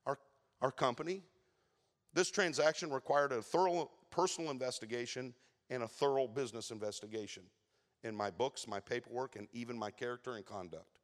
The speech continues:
That kind of a transaction where they gotta make sure my social media even is right. And the bankers came back to us and said, "We just kinda don't understand.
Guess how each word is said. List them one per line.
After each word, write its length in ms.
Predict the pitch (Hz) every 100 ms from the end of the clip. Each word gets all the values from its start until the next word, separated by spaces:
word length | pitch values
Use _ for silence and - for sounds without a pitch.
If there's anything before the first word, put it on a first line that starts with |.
| _ _ _ _ _ _ _ _ _ _ -
That 260 | 113 117 -
kind 180 | 127 110
of 60 |
a 60 | 104
transaction 640 | - 113 98 117 101 95
where 100 | 98
they 100 | 120
gotta 180 | 117 104
make 180 | 117 110
sure 160 | 131
my 140 | 107 110
social 380 | - 120 110
media 340 | 110 151 107 92
even 260 | 95 87 90
is 140 | 78
right. 320 | 87 71 - - _ _ _ _ _ _ _ _ _ _ _ _ _ _ _ _ _ _ _ _
And 160 | 165 143
the 80 | 135
bankers 520 | 175 269 - 170 -
came 240 | 175 151
back 300 | 139 170 185
to 140 | 139 131
us 180 | 127
and 120 | 127 -
said, 240 | 147 127
"We 140 | 127
just 340 | 123 226 262 -
kinda 300 | 180 226 151
don't 260 | 123 151 151
understand. 840 | 147 110 - 160 185 160 110 98